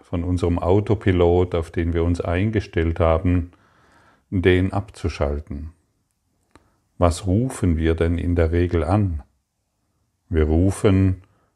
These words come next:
unsere selbstgemachten Götzen an. Sei es das Geld,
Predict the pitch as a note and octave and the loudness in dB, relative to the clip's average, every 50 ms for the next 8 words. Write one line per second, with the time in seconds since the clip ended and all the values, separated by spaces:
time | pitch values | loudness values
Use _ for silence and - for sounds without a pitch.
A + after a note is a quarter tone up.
0 | _ _ _ F#2+ F2 F2 E2 F2 D#2+ E2 E2+ D#2+ - - F2+ F2 F2 F#2 - - | _ _ _ -2 0 0 0 2 2 2 0 0 0 2 2 2 2 0 -4 -6
1 | - - F2 F2 F2 F2 E2 - - - F#2 E2+ D#2+ F2+ F#2+ F#2+ - - G#2+ F2 | -4 -2 0 0 0 -2 -2 -6 -6 -4 -4 -2 0 -2 -2 -2 -4 -4 -4 -4
2 | C#2 C#2+ D2 D2 C2+ C#2 C#2+ - _ _ _ _ _ _ _ _ _ _ _ _ | -2 -4 -6 -6 -6 -10 -14 -16 _ _ _ _ _ _ _ _ _ _ _ _
3 | _ _ _ _ _ _ _ _ _ _ _ - - D#2+ D#2 D#2+ D#2 D2 - - | _ _ _ _ _ _ _ _ _ _ _ -2 0 2 2 2 0 -2 -4 -6
4 | - D#2+ D2+ - - - - F2+ F2+ F#2 F#2 F#2+ F#2+ | -6 -6 -6 -6 -12 -2 0 2 2 2 2 -2 -4